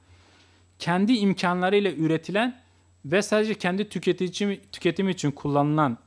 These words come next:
ürünler. Mesela çok basit bir örnek vereyim. Ege bölgesinden örnek vereyim. Zeytin ağaçları olan bir zeytin üreticisinin ürettiği yağın, yağlar diyoruz ya, bitkisel yağlar, gcap abi.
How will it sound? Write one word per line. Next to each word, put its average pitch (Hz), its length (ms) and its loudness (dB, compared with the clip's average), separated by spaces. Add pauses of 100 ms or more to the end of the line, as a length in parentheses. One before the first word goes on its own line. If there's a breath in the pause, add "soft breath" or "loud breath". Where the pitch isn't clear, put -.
ürünler. 117 360 -2
Mesela 180 480 -4
çok 165 260 -4
basit 151 320 -8
bir 165 60 -2
örnek 147 340 -4
vereyim. 110 260 -6
Ege 170 300 0
bölgesinden 131 520 -6
örnek 160 340 -6
vereyim. 113 200 -10 (420 soft breath)
Zeytin 180 520 -2
ağaçları 143 560 0
olan 120 280 -4
bir 160 220 -2 (520 soft breath)
zeytin 160 400 -2
üreticisinin 120 800 -4 (200)
ürettiği 160 600 -2
yağın, 143 340 0 (1200 soft breath)
yağlar 123 500 -2
diyoruz 170 280 -4
ya, 190 60 -4
bitkisel 117 500 -8
yağlar, 117 280 -6
gcap 123 500 -6
abi. 95 240 -12